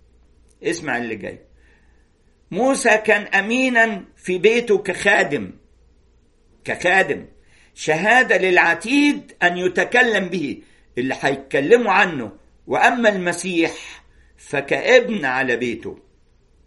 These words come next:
في فرق بقى، فرق بين الخادم وبين الابن.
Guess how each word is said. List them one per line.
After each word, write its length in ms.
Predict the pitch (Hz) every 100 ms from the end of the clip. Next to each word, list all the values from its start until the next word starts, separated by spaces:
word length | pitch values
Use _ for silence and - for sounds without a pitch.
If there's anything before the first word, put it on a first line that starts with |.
| _ _
في 200 | 139 147
فرق 340 | 143 147 120
بقى، 280 | 104 - - _ _ _ _
فرق 300 | - 165 147
بين 240 | 147 196
الخادم 640 | 165 - 185 196 202 185 - _ _ -
وبين 280 | 139 180 196
الابن. 480 | 170 202 208 147